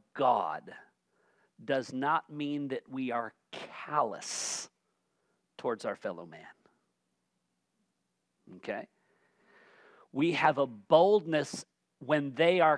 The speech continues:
callous against us and hardened against the gospel. We are bold to persevere. But it, but the idea isn't this. I preach to please God. I preach in the sight of God. I preach,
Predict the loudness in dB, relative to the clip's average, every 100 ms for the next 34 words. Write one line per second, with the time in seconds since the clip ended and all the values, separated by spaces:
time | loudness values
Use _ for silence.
0 | 0 0 6 8 8 4 0 -2 0 2
1 | 2 2 -4 _ 6 8 8 2 -8 -12
2 | -14 _ 0 0 4 6 8 6 0 -4
3 | -2 2 0 0 -4 2 4 4 0 -8
4 | -4 0 2 2 2 4 4 4 -2 -8
5 | -2 -2 -2 -4 -4 -2 -2 -4 -12 -16
6 | -18 -6 4 4 4 0 2 0 0 4
7 | 8 8 8 6 6 6 6 2 0 4
8 | 4 4 0 4 4 4 0 0 0 -10
9 | -16 -6 0 0 2 0 0 6 10 12
10 | 12 8 0 6 6 6 2 0 -2 0
11 | 0 2 2 8 10 10 10 12 12 12
12 | 10 8 6 4 2 0